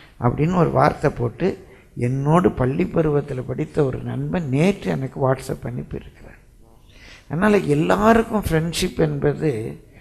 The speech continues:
நான் உங்கள்கிட்ட சொல்றேன், உங்க ஃப்ரெண்ட்ஷிப்பை விட்டுறாதீங்க. உங்க ஃப்ரெண்ட்ஷிப் கண்டினியூ பண்ணணும்.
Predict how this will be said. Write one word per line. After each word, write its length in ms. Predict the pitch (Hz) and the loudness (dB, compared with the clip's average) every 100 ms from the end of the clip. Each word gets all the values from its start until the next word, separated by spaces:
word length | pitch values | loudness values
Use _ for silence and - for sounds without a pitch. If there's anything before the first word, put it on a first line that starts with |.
| - | -8
நான் 180 | 131 135 | 2 2
உங்கள்கிட்ட 240 | 135 139 139 | 2 0 0
சொல்றேன், 600 | - 143 160 170 147 - | 2 2 4 2 2 -2
உங்க 200 | 139 131 - | -4 -2 2
ஃப்ரெண்ட்ஷிப்பை 420 | 151 202 - - | 2 2 0 0
விட்டுறாதீங்க. 680 | 131 131 139 - - - - - - - - - - _ _ _ _ _ _ _ _ _ _ - | 0 -2 -4 -4 -6 -14 -20 -20 -20 -20 -20 -20 -20 _ _ _ _ _ _ _ _ _ _ -14
உங்க 200 | - 147 | 2 4
ஃப்ரெண்ட்ஷிப் 600 | 139 - 160 202 196 190 - | 6 6 6 6 2 0 2
கண்டினியூ 440 | 147 139 185 180 | 2 2 2 2
பண்ணணும். 720 | - 131 117 - - - | 0 -6 -8 -12 -20 -20